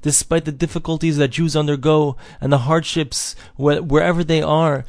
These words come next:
Jews still cling to their faith, cling to the, the ways of Avram, Yitzchak, and Yaakov, cling to the Torah of Moshe Rabbeinu, the Torah of Hashem,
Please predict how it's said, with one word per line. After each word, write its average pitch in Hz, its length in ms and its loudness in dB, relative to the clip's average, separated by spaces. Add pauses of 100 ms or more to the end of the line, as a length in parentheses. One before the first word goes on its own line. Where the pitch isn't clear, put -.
(200)
Jews 170 460 -2
still - 320 -2
cling 180 320 0
to 170 100 0
their 160 160 4
faith, 175 420 2
cling 185 360 4
to 170 160 2
the, 147 280 2
the 135 200 2
ways 147 360 2
of 139 80 -4
Avram, 151 300 2
Yitzchak, 147 320 -4
and 139 100 -4
Yaakov, 143 480 -2
cling 165 260 0
to 165 60 -6
the 147 120 -2
Torah 156 340 2
of 139 100 0
Moshe 147 320 -2
Rabbeinu, 147 300 0
the 135 100 -2
Torah 160 320 0
of 143 60 0
Hashem, 143 500 0